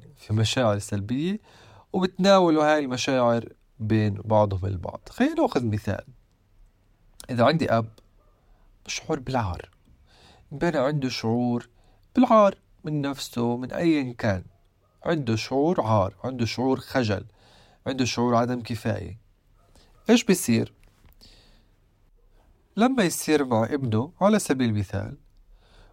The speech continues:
مشكلة بالمدرسة، الأب هذا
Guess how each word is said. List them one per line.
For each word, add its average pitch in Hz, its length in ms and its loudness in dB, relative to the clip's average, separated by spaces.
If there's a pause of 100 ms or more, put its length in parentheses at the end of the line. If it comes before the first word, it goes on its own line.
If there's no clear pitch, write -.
(140)
مشكلة 120 600 0
بالمدرسة، 160 680 2 (1000)
الأب 123 340 -2
هذا 110 340 0